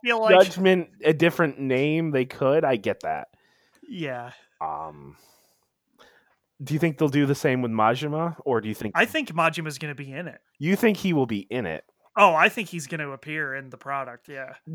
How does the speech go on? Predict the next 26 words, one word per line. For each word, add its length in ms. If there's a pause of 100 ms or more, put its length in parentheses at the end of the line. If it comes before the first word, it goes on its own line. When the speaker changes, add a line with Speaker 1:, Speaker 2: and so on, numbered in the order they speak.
(120)
Speaker 2:
Do 100
you 80
think 200
he'll 280
appear 420
in, 160
like, 260
jail? 560
Speaker 1:
<laughs> 140 (1000)
Oh, 80 (100)
I 200
don't 160
know. 320
That 180
would 120
be 140
cool. 320
Speaker 2:
Oh, 40
yeah, 100
that 100
would 120
be 100
crazy. 720 (420)
Speaker 1:
Yeah. 300 (140)
Speaker 2:
Uh, 300 (400)
um, 460